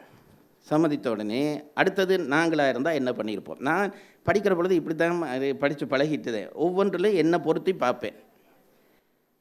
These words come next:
நாங்களா இருந்தா அடுத்தது என்ன பண்ணியிருப்போம்?" உடனே, "எந்த லைப்ரரிக்கு போகலாம்?" அப்படி தானே நினைப்போம். இந்த புஸ்தகம் எழுதுறதுக்கு, இதை பத்தி செய்திகள் எந்த லைப்ரரியிலே எடுக்கலாம்? சேக்கிழார் இது ஒன்றும் நினைக்கவில்லை,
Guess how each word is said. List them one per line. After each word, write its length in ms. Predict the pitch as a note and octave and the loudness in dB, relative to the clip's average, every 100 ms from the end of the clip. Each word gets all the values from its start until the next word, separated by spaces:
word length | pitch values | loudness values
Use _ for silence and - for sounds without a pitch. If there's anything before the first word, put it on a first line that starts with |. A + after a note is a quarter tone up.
| _ | _
நாங்களா 360 | D3+ B3+ B3+ G#3+ | 2 4 4 2
இருந்தா 200 | F#3+ A#3+ | 2 2
அடுத்தது 460 | F#3+ B3+ C4 C4 G#3+ | 4 2 2 0 2
என்ன 180 | F#3+ | 0
பண்ணியிருப்போம்?" 540 | D#3+ D3+ C#3+ A2+ A#2 - _ _ - | -4 -4 -4 -8 -12 -14 _ _ -2
உடனே, 640 | B2+ C#3+ C#3+ A2 A#2+ A#2+ - - _ _ _ _ - | 2 4 4 2 -2 -4 -10 -20 _ _ _ _ -6
"எந்த 420 | C3 D#3+ G3+ G3 F#3+ | 0 0 2 2 4
லைப்ரரிக்கு 680 | C#3 C#3+ C#3 B2 G#2+ - | 4 2 2 0 0 -2
போகலாம்?" 580 | F#3+ A2+ G2 F2 G2 - - _ - - - - - - | -2 0 -2 -2 -6 -8 -14 _ -20 -20 -20 -20 -20 -20
அப்படி 200 | - - | -18 -8
தானே 220 | - G3 | -2 0
நினைப்போம். 440 | F#3+ F3 E3 C3 F#2+ - - | 2 0 0 -4 -4 -16 -12
இந்த 140 | B2+ C#3 | -6 -4
புஸ்தகம் 340 | D3 E3+ D3 | 0 2 2
எழுதுறதுக்கு, 320 | C3 A#2 A2 | 2 0 -2
இதை 180 | C3 C#3+ | 0 0
பத்தி 220 | C3+ D3+ | 0 -2
செய்திகள் 460 | F3+ D3 D3 C#3 C#3+ | 0 2 2 2 2
எந்த 260 | C#3+ C#3 C3+ | 2 0 2
லைப்ரரியிலே 560 | A2+ G#2+ A2+ G#2+ C3 | 0 0 0 0 0
எடுக்கலாம்? 440 | A#2 G2+ A2 G#2+ - - _ _ _ _ _ | 0 -4 -6 -6 -8 -20 _ _ _ _ _
சேக்கிழார் 840 | - D3+ E3 D#3+ C#3+ C3 A2+ F#2+ | -6 0 0 0 2 4 2 -2
இது 340 | G#2 A#2 G2+ A#2+ | -6 -6 -4 0
ஒன்றும் 460 | D#3 G3 G3 F#3 | 2 2 4 2
நினைக்கவில்லை, 640 | C#3+ G#2+ F#2 - D#2 - | 2 -4 -10 -16 -16 -18